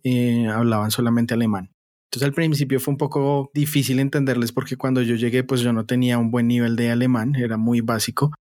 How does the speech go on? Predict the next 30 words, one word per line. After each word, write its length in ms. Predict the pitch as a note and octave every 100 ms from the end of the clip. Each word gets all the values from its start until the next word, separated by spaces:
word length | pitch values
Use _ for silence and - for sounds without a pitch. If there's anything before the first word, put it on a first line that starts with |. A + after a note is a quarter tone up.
| _
Pero 240 | - C#3+ C#3
Katica 880 | C#3+ D3 C3 B2+ D3 C#3+ D3 D3 - -
es 240 | C#3+ -
un 140 | C#3+
amor 560 | C#3 C#3 C3+ C3+ C3+ C#3+
y 140 | - C3
esa 180 | A#2+
familia 380 | A#2+ C3 B2+ A#2+
me 140 | A#2 A#2+
trató 360 | B2+ B2 A#2
de 100 | A2+
maravilla. 600 | A#2 A#2+ A#2+ A#2 A#2+ C3 - _
Una 180 | B2+ A#2
cosa 240 | B2 B2+
que 100 | -
me 100 | C3+
gustaba 380 | C3+ C3+ C3 A#2+
mucho 480 | A#2+ B2+ B2 C3+ C3+ -
era 600 | C3+ B2+ B2+ C3 C3+ C#3 -
cómo 200 | C3+ B2+
se 140 | -
un-, 260 | C3+ C3+ C3
se 160 | -
sentía 500 | C3 C3 B2 B2+ B2+
y 60 | B2+
se 160 | B2+ C#3+
notaba 380 | C3 B2+ A#2+
la 100 | A#2
unión 240 | C3 B2+ A#2
familiar. 440 | B2 C3 A#2+ C3